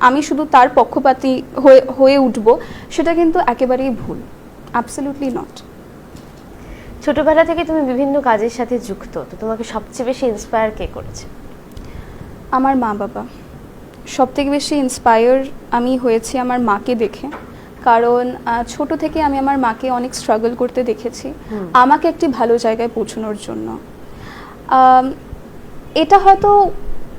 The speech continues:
Speaker 1: স্পেস না যেখানে আমি আমার ছোট, মানে ছোটবেলার ভালো কথা তো বলেছি, অবশ্যই এরকম তো না যে স্ট্রাগলস ছিল না। আমি স্ট্রাগল নিয়ে বেশি কথা এখানে হয়তো আমি বলতে পারবো না, সেই স্পেসটা নেই। তবে as a, as a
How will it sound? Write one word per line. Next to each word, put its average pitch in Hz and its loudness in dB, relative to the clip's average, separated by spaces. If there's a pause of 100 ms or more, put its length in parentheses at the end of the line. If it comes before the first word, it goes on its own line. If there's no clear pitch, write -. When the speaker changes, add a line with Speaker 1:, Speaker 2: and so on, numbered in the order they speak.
(160)
Speaker 1:
স্পেস 381 4
না 330 6
যেখানে 311 0
আমি 302 6
আমার 294 2
ছোট, 277 -4
মানে 247 0 (460)
ছোটবেলার 311 2
ভালো 226 0
কথা 302 2
তো 320 -2
বলেছি, 330 0
অবশ্যই 254 -2
এরকম 277 -2
তো 285 0
না 277 2
যে 269 -4
স্ট্রাগলস 247 0
ছিল 262 -2
না। 226 -8 (300)
আমি 359 6
স্ট্রাগল 294 4
নিয়ে 330 2
বেশি 294 -2
কথা 262 2
এখানে 262 0
হয়তো 254 -2
আমি 262 -2
বলতে 226 -2
পারবো 220 0
না, 220 -8
সেই 247 -8
স্পেসটা 247 -6
নেই। 240 -8 (460)
তবে 330 2
as 262 2
a, 330 4
as 277 -2
a 330 2